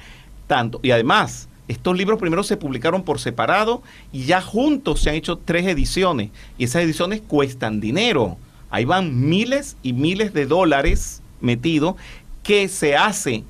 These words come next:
que con el resultado de la venta de esos libros, aquí nadie se beneficia. Rubén Cedeño no agarra un centavo, Fernando Candiotto no agarra nada y todo el dinero que se recupera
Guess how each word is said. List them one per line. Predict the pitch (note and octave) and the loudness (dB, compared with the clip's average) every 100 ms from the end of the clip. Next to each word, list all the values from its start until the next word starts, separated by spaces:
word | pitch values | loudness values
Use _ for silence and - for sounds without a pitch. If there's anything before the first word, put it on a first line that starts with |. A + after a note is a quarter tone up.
| - - | -8 -2
que | D3 | -2
con | - D3 | 0 2
el | D3 C3+ | 2 2
resultado | C#3+ B2+ C#3 B2 A#2+ B2 A3 B3+ | -2 -2 -2 -2 0 0 2 4
de | A3+ | 2
la | F3+ | 2
venta | E3 D#3 C#3+ C3 | 2 0 0 2
de | |
esos | D3+ F3+ F3+ | 2 0 0
libros, | D#3+ E3 - - - - | 0 -2 -4 -8 -20 -6
aquí | - B2 F3 | -4 -2 0
nadie | F#3 F#3+ G#3 | 2 2 0
se | G#3+ G3 | -2 -2
beneficia. | D#3+ C3 B2 F#3 F3+ A#2 | 0 -2 -2 -4 0 -2
Rubén | A#2+ D3 | 0 0
Cedeño | D#3 F3+ F3 | 0 -2 -2
no | F3 | -2
agarra | E3+ E3 | -2 -2
un | D#3+ | -2
centavo, | D3+ A#2 A#2 F3 C#3 F#2+ - - | -4 -6 0 2 2 -2 -8 -20
Fernando | - C3+ C#3 D#3+ E3 | -4 -2 0 0 -2
Candiotto | D#3 C#3 D#3 F3 F3+ | -2 -2 0 -2 -2
no | E3 | 0
agarra | D#3 D#3 D#3 | 0 0 0
nada | E3 G3 G#3 - | 2 2 2 0
y | D3+ | -4
todo | C3+ - A3 A#3 | -6 0 0 0
el | G3 | -2
dinero | F3 D3+ B2+ | 0 0 0
que | B2 | -4
se | B2 C3 | -4 -2
recupera | B2+ B2 C3 - A#3 A#3 | -2 -6 -4 0 2 0